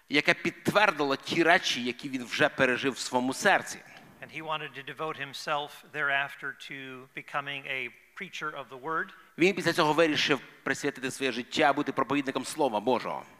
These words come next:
Speaker 2: And to shepherding God's people.
Speaker 1: І пасти Господніх ове-, овець.
Speaker 2: So my own roots here in the Ukraine
Speaker 1: Через то так, як вже було сказано, мої коріння тут, в Україні.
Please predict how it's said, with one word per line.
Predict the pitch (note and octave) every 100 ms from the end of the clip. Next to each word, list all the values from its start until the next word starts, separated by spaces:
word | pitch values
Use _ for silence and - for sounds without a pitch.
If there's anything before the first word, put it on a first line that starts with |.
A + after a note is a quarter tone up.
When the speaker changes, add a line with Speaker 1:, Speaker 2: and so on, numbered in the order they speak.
| -
Speaker 2:
And | A#2+ D3
to |
shepherding | - D#3+ - D3 C#3
God's | C3+ B2+ - -
people. | C3 A#2 - - - _
Speaker 1:
І | A#2 A#2 A2
пасти | A#2+ B2 - D3 A#2+ G#2 - -
Господніх | - A2 - A2+ A2 - A2+ -
ове-, | A#2 A2+ -
овець. | A#2 F#2 - - - - _ _ _ _ - _ _ _ _ _ _ _ _ _
Speaker 2:
So | - F#3 E3+ D#3+
my | D#3 D#3+ D#3 D#3 D3 C#3+ E3+ E3+
own | F3 F3 E3+ E3+ D#3 - _ _ D#3
roots | F3 F3 -
here | E3+
in | D#3+
the | D3 D3
Ukraine | D3 E3+ D#3+ E3+ F#3+ - - -
Speaker 1:
Через | - D4
то | -
так, | C4 G3+ D#3 - - - -
як | A#2
вже | A2+ B2
було | A#2+
сказано, | B2 - E3 D3 C3
мої | C3+ E3 F3+ C3+ - _ _ _
коріння | - C3+ E3+ F#3 C3+ A2 -
тут, | D#3
в | G#2
Україні. | A#2 C#3 C#3 A#2 F2+